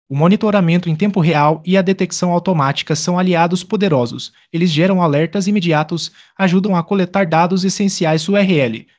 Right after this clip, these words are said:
texto, domínio, horário, palavra-chave e orientam ações de remoção ou ajuste de campanhas. Ao monitorar palavra-chave e concorrentes, você mantém a liderança, ajusta mensagens e evita dispersão de tráfego.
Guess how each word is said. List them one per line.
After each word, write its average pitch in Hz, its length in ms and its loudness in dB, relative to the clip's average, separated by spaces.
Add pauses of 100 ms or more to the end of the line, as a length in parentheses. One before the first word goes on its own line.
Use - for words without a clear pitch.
texto, 156 360 -4 (220)
domínio, 151 560 0
horário, 156 420 0 (240)
palavra-chave 170 880 0
e 185 80 0
orientam 175 400 0
ações 151 320 -2
de 156 80 -2
remoção 175 640 0
ou 170 140 -2
ajuste 156 340 0
de 139 120 -4
campanhas. 131 840 -4 (300)
Ao 139 100 -6
monitorar 165 540 -2
palavra-chave 170 880 -2
e 165 80 -10
concorrentes, 143 800 -8 (120)
você 160 220 -4
mantém 170 360 -2
a 180 40 -2
liderança, 175 680 -2
ajusta 180 400 -2
mensagens 196 800 -2
e 233 120 -2
evita 196 320 -4
dispersão 202 500 -4
de 196 140 -2
tráfego. 143 600 -8